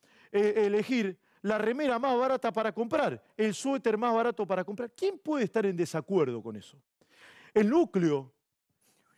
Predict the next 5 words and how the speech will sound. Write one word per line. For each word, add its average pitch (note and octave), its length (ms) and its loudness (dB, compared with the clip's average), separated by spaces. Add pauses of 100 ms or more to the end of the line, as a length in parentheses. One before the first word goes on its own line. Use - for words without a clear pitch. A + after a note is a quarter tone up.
(600)
las F3+ 200 2
reformas G3+ 600 2
estructurales G3+ 640 0
de F#3 80 4
Milei, D3+ 440 -2